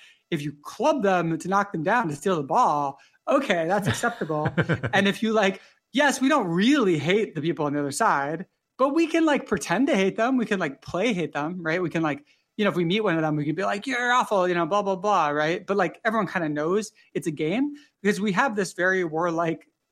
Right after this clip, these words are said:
Speaker 1: internal mechanism in our brain and we, like, wanna indulge it. I mean, I don't 'cause I don't like watching sports, but most people, <laughs>
Speaker 2: <laughs>
Speaker 1: no, I'm, I'm kidding. I actually do mixed martial arts for fun. So, uh, you know, I can, I can get, I can understand the warlike side.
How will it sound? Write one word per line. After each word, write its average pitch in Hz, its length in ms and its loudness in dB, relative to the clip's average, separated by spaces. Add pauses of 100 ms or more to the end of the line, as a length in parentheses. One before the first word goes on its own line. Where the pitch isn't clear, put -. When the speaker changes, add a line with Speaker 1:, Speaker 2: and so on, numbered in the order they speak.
(180)
Speaker 1:
internal 160 680 -2
mechanism 151 580 -4
in 147 60 -2
our 143 120 -2
brain 147 520 -4 (420)
and 151 240 0
we, 151 220 0
like, 147 160 -4
wanna 160 300 -2
indulge 151 360 -2
it. 139 220 -4 (280)
I 165 40 -2
mean, 139 280 -2
I 151 80 -2
don't 135 200 -2
'cause 143 140 -10
I 139 60 -6
don't 135 140 -6
like 139 180 -10
watching 135 180 -8
sports, - 320 -12
but - 100 -2
most 269 220 2
people, 170 260 -2 (220)
<laughs> - 0 -
Speaker 2:
<laughs> - 20 -4 (1300)
Speaker 1:
no, 160 80 -2
I'm, 170 260 0
I'm 190 220 2
kidding. 160 200 -2
I 208 140 6
actually 208 200 0
do 185 140 2
mixed 165 220 -2
martial 143 280 -2
arts 143 260 -4
for 151 100 -8
fun. 139 360 -4
So, 139 240 -4
uh, 135 260 -4
you 151 80 -6
know, 143 60 -2
I 147 60 -4
can, 165 160 -4
I 190 80 -4
can 175 180 -4
get, 180 220 -6 (200)
I 220 80 0
can 214 140 2
understand 196 280 0
the 165 60 0
warlike 165 280 0
side. 147 300 -2